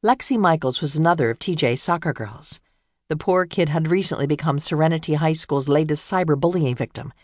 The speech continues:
when someone posted a video of her singing in the locker room while showering after practice the night before.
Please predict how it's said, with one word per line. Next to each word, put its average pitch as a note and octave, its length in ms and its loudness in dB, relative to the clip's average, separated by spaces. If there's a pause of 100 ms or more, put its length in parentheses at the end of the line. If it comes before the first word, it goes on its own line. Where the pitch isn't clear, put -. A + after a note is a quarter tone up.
(320)
when E3+ 160 -4
someone F#3 340 0
posted F3+ 460 -2
a F3+ 40 4
video D#3 380 4
of C3+ 80 -2
her D3 140 -2
singing D#3 400 0
in C3 100 0
the C#3+ 80 4
locker D#3+ 340 2
room B2 240 -2
while B2+ 140 0
showering C#3+ 500 0
after B2 220 -4
practice F#3+ 420 -6
the - 120 -4
night A#2+ 200 -2
before. C3 540 -2